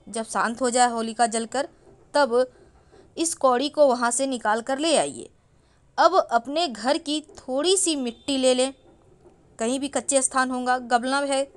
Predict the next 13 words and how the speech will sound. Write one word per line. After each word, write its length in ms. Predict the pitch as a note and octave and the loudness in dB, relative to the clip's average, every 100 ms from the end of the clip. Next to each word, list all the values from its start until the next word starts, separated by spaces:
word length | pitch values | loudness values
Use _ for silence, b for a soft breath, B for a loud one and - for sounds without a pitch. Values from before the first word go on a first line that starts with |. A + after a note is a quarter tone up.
| - | -6
मान 140 | C4+ C4 | 0 0
लेते 180 | A#3+ B3 | 0 -2
हैं 80 | |
आप 60 | A#3 | 0
फ्लैट 220 | A#3+ B3 | -2 -2
में 100 | A#3+ | -2
रहते 240 | A3 G#3+ G#3+ | -4 -4 -6
हैं 80 | |
तो 80 | A3+ | -8
गमले 280 | A3 A3+ C4 | -6 -2 0
होंगे 320 | C4+ B3+ B3+ - _ _ - | -2 -2 -6 -6 _ _ -6
पौधों 280 | B3+ A3+ B3 | -4 -2 -4
की, 220 | B3 D4+ | -8 -12